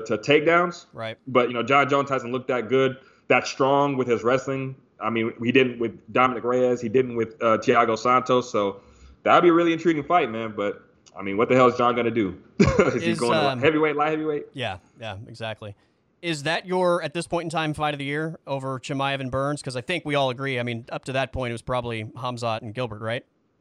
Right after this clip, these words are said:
Speaker 1: Yeah, so I, I wanted to, I wanted to be like, man, recency bias, let's not put so much stock into this fight. But yeah, man, I think that's gotta be fight of the year, man.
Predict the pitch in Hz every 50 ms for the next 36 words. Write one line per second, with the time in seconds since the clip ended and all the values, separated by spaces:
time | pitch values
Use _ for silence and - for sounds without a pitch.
0 | _ _ _ _ _ _ _ _ _ - _ _ _ _ _ _ _ _ _ _
1 | _ - 165 170 180 170 170 160 - 175 165 160 147 - - 131 151 160 - -
2 | 143 170 190 202 185 170 190 214 214 208 190 - - 180 165 156 143 135 120 117
3 | - - - _ _ _ _ _ _ _ _ _ _ - _ _ - 117 135 123
4 | 123 143 170 180 175 165 - - 147 127 113 107 127 131 131 123 120 113 110 101
5 | 110 117 120 120 120 117 110 110 - - 120 120 120 - - 113 131 143 135 139
6 | 135 - 131 123 120 131 135 135 131 127 127 - 120 113 - 127 123 123 123 -
7 | - 127 113 - 139 131 117 - - - - 135 127 127 - 127 123 - 131 120
8 | 113 - - - 139 131 131 131 127 120 - - - _ _ _ _ _ _ _
9 | _ _ _ _ _ _ _ 120 110 117 113 110 117 120 123 110 101 98 98 98
10 | 98 113 120 - 131 113 - - 95 110 107 107 - 95 104 107 104 98 87 98
11 | 95 95 95 92 - _ - - 101 95 95 90 90 90 92 92 90 87 87 87
12 | 87 87 87 -